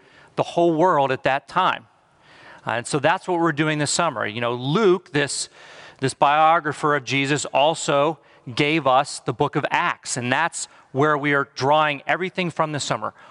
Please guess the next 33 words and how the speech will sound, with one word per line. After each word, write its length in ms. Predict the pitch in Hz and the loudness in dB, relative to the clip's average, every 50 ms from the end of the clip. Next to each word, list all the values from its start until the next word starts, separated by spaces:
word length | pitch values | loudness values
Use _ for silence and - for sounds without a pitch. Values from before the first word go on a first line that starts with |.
| - _ - | -20 _ -6
What 180 | 127 127 156 | -2 -2 0
does 180 | 170 202 196 175 | 0 0 0 0
it 140 | 208 190 - | -2 -2 -2
say 580 | - - - 185 170 160 131 123 135 139 - _ _ _ _ _ _ | -2 -2 0 2 2 2 2 0 -2 -4 -6 _ _ _ _ _ _
in 160 | - 156 156 | -4 -2 0
the 80 | 180 190 | 0 0
book 260 | 151 180 180 175 - | 0 0 0 0 0
of 120 | 226 185 156 | -2 0 0
Acts, 500 | 123 113 123 160 - - - - - - | 0 0 -2 -2 -4 -8 -12 -12 -10 -6
in 140 | 131 139 156 | -4 -2 0
this 140 | 175 175 - | 0 -2 -2
story 440 | - - - 190 180 180 190 185 | -4 -4 0 0 2 2 4 2
of 60 | 185 156 | 2 0
the 80 | 175 156 | -2 -2
early 300 | - 160 170 170 180 180 | 0 0 2 2 0 0
church, 640 | - - - 156 135 127 147 - - - - - _ _ _ _ - - - - - - | 0 -2 0 0 0 0 0 -2 -4 -6 -6 -6 _ _ _ _ -20 -20 -20 -20 -12 -4
that 160 | - 147 - | -4 -4 -4
can 120 | - 156 151 | -2 -2 0
be 120 | 143 151 | 0 0
an 80 | 151 147 | 0 -2
encouragement 720 | 139 - - - 170 170 180 180 170 131 127 147 139 - - | -4 -6 -4 -2 0 2 2 2 0 0 -2 -4 -4 -4 -4
to 220 | - 147 139 135 | -2 0 2 2
us, 440 | 131 127 151 165 - - - - - _ _ _ _ _ _ _ _ _ - - - - - - | 4 2 2 0 -4 -10 -10 -10 -12 _ _ _ _ _ _ _ _ _ -20 -20 -20 -16 -6 -4
that 160 | - 156 - | -4 -4 -4
can 160 | - 160 151 | -4 -4 -2
be, 400 | 131 135 156 156 156 151 147 127 - _ _ - - - - | 0 0 0 2 0 0 -2 -4 -8 _ _ -20 -12 -4 -2
uh, 180 | 117 117 120 | 0 0 0
something 360 | 123 - - 165 160 - 170 | 0 0 -2 -2 0 0 -2
that 100 | 160 156 | -2 -2
motivates 800 | 135 131 139 151 160 165 180 175 175 151 139 139 131 127 - - | -2 0 2 2 4 4 2 2 0 0 0 -2 -2 -2 -2 0
us 260 | 131 127 143 143 - - - | 0 0 0 0 -4 -6 -4
as 200 | 147 160 151 131 | -2 -2 -2 -2
we 320 | 135 151 151 147 139 - | -2 0 0 0 -2 -4